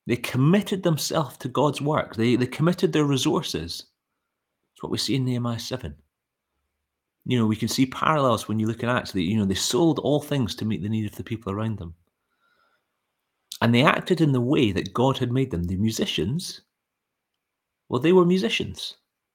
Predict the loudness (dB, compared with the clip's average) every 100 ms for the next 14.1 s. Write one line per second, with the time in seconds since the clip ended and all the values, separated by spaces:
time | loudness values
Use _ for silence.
0 | _ -10 -4 0 0 0 -4 -6 -8 -8
1 | -12 _ _ _ _ 4 6 6 4 2
2 | 2 0 _ _ _ 2 2 2 -4 -2
3 | -4 -4 -4 -6 -10 -10 -14 -16 _ _
4 | 0 4 6 4 0 2 4 4 4 0
5 | 2 2 2 -2 -2 -4 -2 -2 -2 -2
6 | 0 2 2 4 2 2 0 0 0 -4
7 | -4 -8 -8 -8 -6 -6 -6 -12 -14 -14
8 | -12 -6 -4 -4 -6 -8 -6 -4 -4 -8
9 | _ _ _ _ _ _ _ _ _ _
10 | -2 0 0 -4 -6 -10 -6 -6 -6 -14
11 | _ _ _ _ _ _ _ _ _ _
12 | _ _ _ _ -4 2 4 6 6 6
13 | 6 4 4 4 2 2 -2 -2 -6 -10
14 | -16